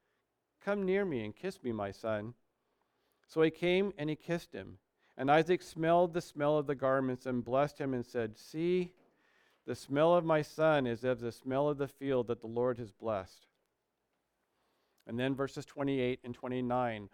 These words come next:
are that blessing that Jacob so longed for.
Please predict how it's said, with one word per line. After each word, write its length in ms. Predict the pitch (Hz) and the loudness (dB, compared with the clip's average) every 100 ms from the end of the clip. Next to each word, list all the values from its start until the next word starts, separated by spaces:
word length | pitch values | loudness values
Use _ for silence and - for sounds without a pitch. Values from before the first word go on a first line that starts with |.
| - - | -10 -2
are 180 | 127 | 0
that 240 | 127 131 120 | 2 0 0
blessing 420 | 127 135 147 135 | 0 0 0 -4
that 140 | 123 | -4
Jacob 420 | 110 123 120 123 113 | -6 -8 -6 -8 -8
so 240 | - 120 | -4 -2
longed 400 | 117 113 117 117 | 0 -2 -2 -4
for. 360 | - 101 95 | -8 -8 -8